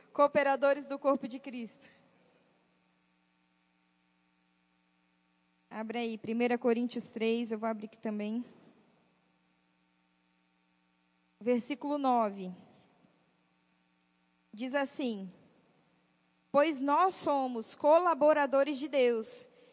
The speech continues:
e vocês são lavoura de Deus, e edifício de Deus." Vou ler de novo pra você. "Nós somos colaboradores de Deus, e vocês são lavoura de Deus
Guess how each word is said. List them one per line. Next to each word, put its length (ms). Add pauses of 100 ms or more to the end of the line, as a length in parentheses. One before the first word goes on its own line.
(180)
e 140
vocês 800
são 260
lavoura 640
de 140
Deus, 520 (240)
e 140
edifício 680
de 120
Deus." 580 (1300)
Vou 100
ler 120
de 100
novo 220
pra 120
você. 360
"Nós 420
somos 800 (220)
colaboradores 960
de 100
Deus, 560 (420)
e 140
vocês 480
são 600
lavoura 560
de 120
Deus 540